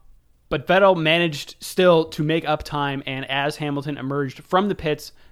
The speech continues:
Vettel was right beside him on the outside, uh, and just managed to sneak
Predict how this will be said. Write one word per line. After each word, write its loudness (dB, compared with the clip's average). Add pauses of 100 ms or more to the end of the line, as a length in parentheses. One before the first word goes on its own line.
(120)
Vettel 2
was -4
right -2
beside -4
him -8
on -8
the -10
outside, -10 (460)
uh, -10
and -12
just 0
managed -4
to -12
sneak -6